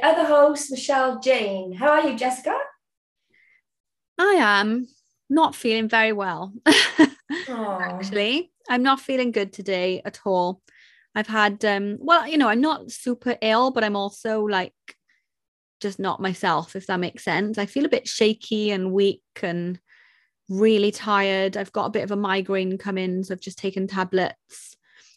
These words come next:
Speaker 2: I've had three days off the gym because I just haven't been feeling right. Like, my body's just felt exhausted. I'm not recovering properly. Um, so yeah, I'm feeling a little bit sorry for myself today.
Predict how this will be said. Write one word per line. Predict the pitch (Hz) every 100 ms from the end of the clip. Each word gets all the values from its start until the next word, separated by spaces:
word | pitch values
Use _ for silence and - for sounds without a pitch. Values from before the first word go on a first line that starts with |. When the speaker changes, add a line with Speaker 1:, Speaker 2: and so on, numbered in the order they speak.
| _
Speaker 2:
I've | - 302
had | 294
three | 240 254
days | 226 214 214
off | 214 -
the | 196
gym | 208 196 247 285 _ _ _ _ _ _ _
because | 220 214
I | 202
just | 196 202
haven't | 208 202 196
been | 196 190
feeling | - 196 190 190
right. | 190 233 233
Like, | 196 180 - -
my | 180
body's | - 185 185 185 -
just | 180 -
felt | 180 - - 185
exhausted. | 175 165 185 190 - - 185 185 180
I'm | 175
not | 175 175
recovering | 170 202 185 185 185
properly. | 185 190 - - 190 180 185 _ _ _ - _ _ _ _
Um, | 202 185 185 190
so | - 320
yeah, | 415 403 220 -
I'm | 269 254
feeling | - 302 254 175 208 247 - _ _ _ _ _ _ _
a |
little | 302 330
bit | 330 285
sorry | 233 202 185
for | 190
myself | 180 170 196 214 -
today. | 220 202 196 240 285